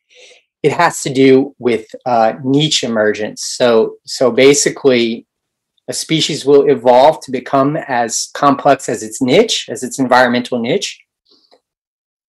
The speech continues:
but there will be increasingly complex niches that emerge, uh, for reasons that will be explained. Um, but I will pause there, uh, before I get to that, which will be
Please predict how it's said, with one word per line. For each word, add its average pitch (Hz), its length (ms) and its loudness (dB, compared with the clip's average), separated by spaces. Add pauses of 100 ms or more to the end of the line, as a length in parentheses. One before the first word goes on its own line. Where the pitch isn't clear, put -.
(100)
but 135 540 4
there 143 200 6
will 147 180 4
be 143 360 -2
increasingly 147 800 0
complex 139 720 -2
niches 127 880 -2
that 113 160 2
emerge, 110 840 0 (420)
uh, 107 300 -2
for 127 200 -4
reasons 120 420 -4
that 110 180 -4
will 113 140 -6
be 113 140 -6
explained. 123 800 -2 (520)
Um, 110 520 -2 (960)
but 113 540 0
I 117 160 -2
will 110 160 0
pause 127 540 2
there, 107 500 0 (840)
uh, 107 520 -8
before 110 360 -2
I 107 140 0
get 107 240 -4
to - 100 -16
that, 113 200 -2
which 110 160 -6
will 113 120 -6
be 101 340 -10